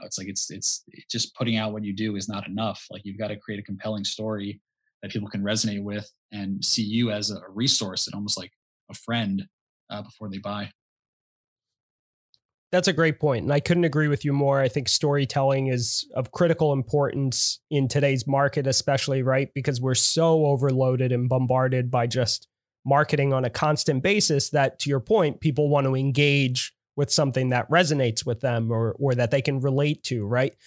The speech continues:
Speaker 2: Do you have practical advice for someone who's confused by all the noise. You know, they keep hearing that they should be telling better stories and more narratives, but they're not quite sure what they're <laughs> doing or,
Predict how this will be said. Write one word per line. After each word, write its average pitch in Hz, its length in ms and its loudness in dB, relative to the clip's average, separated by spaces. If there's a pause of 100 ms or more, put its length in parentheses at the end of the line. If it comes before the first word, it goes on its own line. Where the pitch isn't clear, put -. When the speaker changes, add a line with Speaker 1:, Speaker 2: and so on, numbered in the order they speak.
(160)
Speaker 2:
Do 170 100 0
you 214 100 4
have 220 280 2 (240)
practical 170 600 2
advice 143 640 2 (260)
for 147 160 2
someone 143 540 4
who's 135 580 2 (480)
confused 180 920 4
by 156 180 4
all 151 180 4
the 143 160 0
noise. 165 800 4
You 147 140 2
know, 139 240 4
they 139 160 2
keep 160 300 -2
hearing 175 420 4
that 156 160 2
they 151 140 2
should 147 200 0
be 143 120 0
telling 151 360 2
better 139 220 2
stories 151 580 2
and 139 80 2
more 131 220 2
narratives, 147 760 4 (360)
but 147 140 0
they're 147 160 4
not 156 360 2
quite 151 240 2
sure 156 360 4
what 143 200 2
they're 135 160 2
<laughs> 147 160 2
doing 170 460 2
or, 151 260 4